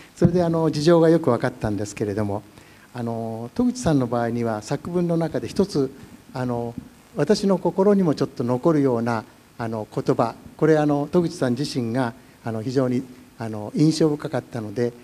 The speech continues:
作文の中に書いてあるんですけれどもね。で、それが何かと言いますと、あの、ハンセン病で療養所に、あの、入れられた人たちが療養所のことをですね、「入り口があっても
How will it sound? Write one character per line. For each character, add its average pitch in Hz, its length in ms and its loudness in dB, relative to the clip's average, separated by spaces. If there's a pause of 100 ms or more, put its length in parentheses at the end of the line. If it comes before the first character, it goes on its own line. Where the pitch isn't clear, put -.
作 - 280 -2
文 143 100 -2
の 135 120 2
中 127 200 -2
に 107 160 -10
書 156 80 2
い 131 60 2
て 120 80 -4
あ 104 60 -2
る 101 60 -10
ん 101 80 -8
で 98 80 -8
す - 100 2
け 107 100 -6
れ 98 60 -8
ど 101 100 -10
も 107 80 -8
ね。 185 140 -4 (380)
で、 135 80 -2
そ 170 120 2
れ 185 80 6
が 175 100 4
何 208 240 6
か 139 140 -2
と 123 100 -2
言 113 120 0
い 113 40 -2
ま 110 160 -4
す - 160 -6
と、 120 240 2 (560)
あ 127 60 -4
の、 120 200 -4 (360)
ハ 175 140 2
ン 180 40 4
セ 180 160 2
ン 180 180 2
病 170 380 2
で 170 240 2 (180)
療 156 220 4
養 175 260 4
所 170 120 2
に、 139 240 2 (160)
あ 113 40 -10
の、 110 120 -8
入 120 160 -4
れ 165 40 2
ら 156 140 0
れ 151 80 2
た 147 140 0
人 127 160 -4
た 101 160 -6
ち - 180 -14
が 123 240 -2 (420)
療 147 200 6
養 180 160 6
所 185 100 4
の 165 80 4
こ 120 140 -2
と 120 160 -2
を 107 80 -2
で 104 100 -12
す - 100 -14
ね、 113 240 -4 (680)
「入 143 140 2
り 170 120 4
口 208 280 0
が 202 120 4
あ 202 40 2
っ 196 40 0
て - 220 -2
も 117 240 0